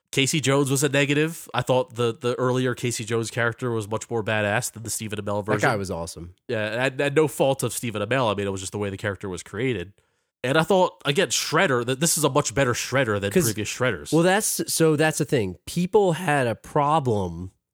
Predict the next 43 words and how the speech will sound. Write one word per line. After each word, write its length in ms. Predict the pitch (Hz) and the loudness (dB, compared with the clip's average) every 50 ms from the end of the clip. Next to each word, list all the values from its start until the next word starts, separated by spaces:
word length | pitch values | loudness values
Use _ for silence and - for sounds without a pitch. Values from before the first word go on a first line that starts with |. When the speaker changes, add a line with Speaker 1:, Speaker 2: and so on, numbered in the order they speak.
| _ _ _ _ _ _ _ _ _ _ - | _ _ _ _ _ _ _ _ _ _ -4
Speaker 2:
with, 360 | 117 120 117 110 - - - | -2 -2 -2 -2 -4 -2 -2
uh, 420 | 120 113 107 104 101 98 95 90 71 | 0 0 2 0 0 -2 -2 -4 -4
William 460 | 101 127 139 143 139 139 127 117 104 | -2 0 2 2 2 2 0 0 -2
Fichtner 640 | - - 165 151 - - 117 104 98 92 92 92 - _ _ _ - | 0 -2 -2 -2 -2 -4 -4 -2 -2 -4 -6 -8 -12 _ _ _ -4
as 180 | 110 107 101 95 | -2 0 0 0
Speaker 1:
Yeah. 60 | 92 | 0
Speaker 2:
Shredder. 580 | - - 156 147 139 127 117 107 95 95 120 - | 0 2 2 2 2 2 0 0 -2 -6 -8 -8
Like, 160 | - 123 117 | -6 -6 -4
he's 160 | - 127 110 117 | -4 -4 -4 -2
like 120 | 123 107 | -2 -2
a 40 | 104 | -2
businessman, 600 | 92 147 143 139 123 - - 110 98 92 92 90 | 0 0 0 0 0 -2 -2 -4 -4 -4 -4 -4
and 120 | 82 113 117 | -4 -2 0
then 80 | 107 | 0
Speaker 1:
Yeah. 40 | 113 | 0
Speaker 2:
he 40 | 110 | -2
just, 140 | 120 110 113 | -4 -4 0
"Oh, 100 | 131 160 | 2 4
yeah, 140 | 147 135 135 | 4 4 2
by 120 | 131 127 117 | 2 2 0
the 60 | 117 | 2
way, 120 | 113 104 | 0 0
he's 120 | 101 101 - | -2 -2 -2
Shredder," 180 | - 101 92 | -4 -4 -4
and 80 | 95 98 | -2 -2
Speaker 1:
Yeah. 80 | 101 | -2
Speaker 2:
he 40 | 95 | -2
turns 160 | 117 113 98 | -2 -4 -6
into 180 | 98 95 95 104 | -6 -8 -8 -8
this 140 | 92 95 - | -8 -8 -10
machine. 300 | 98 - 98 87 87 87 _ _ _ - | -10 -10 -10 -10 -10 -12 _ _ _ -2
Speaker 1:
Yeah, 160 | - 170 131 | 0 2 4
they, 140 | 120 123 123 | 4 4 2
they 180 | 123 123 127 127 | 4 2 2 0
just 200 | 117 110 - _ | 0 -4 -6 _
completely 360 | - 123 110 104 101 101 95 | -4 -2 -2 -2 -2 -4 -6
glossed 340 | 90 - - 104 95 - - | -8 -6 -4 -4 -4 -4 -4
over 160 | 104 95 92 | -8 -6 -6
that 180 | 95 95 92 92 | -6 -6 -8 -8
for 60 | - | -10
the 80 | 92 90 | -12 -10
second 280 | - 101 90 - 90 | -8 -8 -10 -10 -10
one. 240 | 85 85 87 82 - | -10 -10 -10 -10 -14